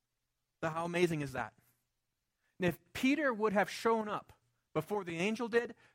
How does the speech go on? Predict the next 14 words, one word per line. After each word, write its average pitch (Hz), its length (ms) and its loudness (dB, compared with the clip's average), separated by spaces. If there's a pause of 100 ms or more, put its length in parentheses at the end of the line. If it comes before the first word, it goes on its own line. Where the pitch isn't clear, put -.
(100)
do 160 80 0
you 233 180 0
think 262 320 2
this 214 180 2
high-ranking 214 960 0
soldier 214 600 -4 (340)
would 156 100 -4
have 156 80 -8
spent 190 300 -2
time 190 340 -2
listening 196 500 -6 (340)
to 190 120 -4
a 160 40 -4
Palestinian? 196 680 -2